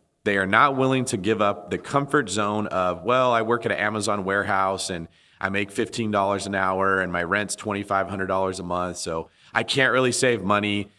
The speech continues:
And I'll say, "Well, have you thought about asking for a promotion?" "I hate that place. I don't wanna be like my boss." "Okay, have you thought about looking for another job?"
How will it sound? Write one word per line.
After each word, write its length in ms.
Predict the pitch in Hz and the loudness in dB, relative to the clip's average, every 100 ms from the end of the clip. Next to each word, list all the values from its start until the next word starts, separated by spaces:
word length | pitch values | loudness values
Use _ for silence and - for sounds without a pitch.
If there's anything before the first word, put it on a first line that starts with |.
| _ - | _ -6
And 100 | 95 | -2
I'll 80 | 92 | 0
say, 180 | 101 92 | 0 2
"Well, 320 | 92 80 65 | 0 -2 -4
have 180 | 110 104 | -4 -4
you 80 | |
thought 180 | 95 98 | -2 -2
about 280 | 95 92 - | 0 -2 -2
asking 320 | 95 - 95 | -4 -4 -8
for 140 | - 90 | -4 -4
a 60 | |
promotion?" 640 | - 85 92 92 123 123 101 | -4 -4 -4 -2 -4 -4 -2
"I 80 | 107 | -2
hate 240 | 104 98 | -2 -2
that 180 | 101 - | -4 -2
place. 260 | 101 95 | -2 -2
I 80 | 90 | -2
don't 80 | 90 | -2
wanna 160 | 92 90 | -4 -4
be 120 | 87 | -6
like 220 | 85 82 | -6 -6
my 120 | 85 | -10
boss." 320 | 80 78 78 104 | -6 -6 -6 -8
"Okay, 180 | 101 | -6
have 120 | 95 90 | -6 -6
you 40 | |
thought 200 | 85 92 | -6 -4
about 140 | 95 90 | -2 -4
looking 180 | 95 92 | -6 -8
for 100 | 92 | -8
another 220 | 87 85 | -8 -8
job?" 440 | 87 87 95 - | -4 0 0 -4